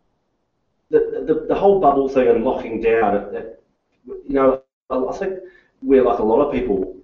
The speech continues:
there's a lot of things you kind of thought about or, or habits you changed or new habits you put into place that have continued post then. Certainly, certainly business-wise as well.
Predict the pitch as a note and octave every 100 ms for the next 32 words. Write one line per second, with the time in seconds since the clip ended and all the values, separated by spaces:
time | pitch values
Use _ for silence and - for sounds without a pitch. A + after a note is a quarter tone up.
0 | _ B2+ A2+ C3+ D3+ C3+ C3 B2 B2 A2+
1 | G#2 A2 - - B2+ B2 A#2 A2 G#2 G#2
2 | G2+ G#2+ - A#2 A#2 - - - - A3
3 | A3+ - - A#2+ G3+ G3 - - _ A2
4 | A2+ B2+ B2 A2 G#2 - - A#2 G2+ G2+
5 | - - - - G#2 G#2 G#2 G2 - A#2+
6 | B2 - - - G#2+ - - - G#2+ -
7 | F#3+ - _ _ _ - D#3 D#3+ C3 G#2+
8 | G2 - - - _ _ - D#3+ D#3+ C#3+
9 | A2+ A#2 C3 C#3+ - - - - F#2 F#2
10 | G2 G#2+ G2 - - -